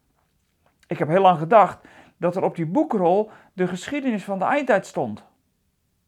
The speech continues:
Maar als je goed gaat lezen in het boek Openbaring, kom je erachter dat dat niet klopt. Wat er wel op die boekrol staat, en dat is een van die dingen die dus mooi open blijft vandaag, wat er wel op die boekrol staat,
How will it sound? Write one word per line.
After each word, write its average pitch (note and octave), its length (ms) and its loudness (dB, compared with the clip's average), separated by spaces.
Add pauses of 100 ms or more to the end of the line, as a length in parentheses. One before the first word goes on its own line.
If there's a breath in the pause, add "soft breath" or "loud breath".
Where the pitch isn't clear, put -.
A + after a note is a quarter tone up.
(720 loud breath)
Maar G3 160 2
als A#3+ 140 6
je A3+ 300 2
goed C4+ 240 -4
gaat A#3+ 180 2
lezen C4 380 4
in G#3+ 80 0
het G#3 120 0
boek A3 160 -6
Openbaring, A3 640 2 (340 loud breath)
kom E4 200 0
je C4+ 120 4
erachter A#3 520 0 (500 loud breath)
dat B3+ 220 4
dat B3+ 120 0
niet D4 220 0
klopt. D#4+ 480 -2 (1120)
Wat A#3+ 260 6
er A3 120 2
wel E4+ 180 4
op C#4+ 80 -4
die A3 100 -2
boekrol C4+ 440 2
staat, F#3 380 0
en G#3+ 100 -6
dat G3+ 80 -6
is G3 120 -16
een C#4 200 -4
van A#3+ 100 -4
die G3+ 100 -4
dingen B3+ 220 0
die G3+ 100 -4
dus F3 160 -6
mooi F#3+ 240 -2
open B3 220 -2
blijft D#3+ 260 0
vandaag, C3+ 360 -4 (320 loud breath)
wat A3 200 2
er F#3+ 180 -2
wel F4+ 180 2
op D#4+ 100 -2
die A#3+ 120 0
boekrol B3+ 460 2
staat, D3+ 500 -2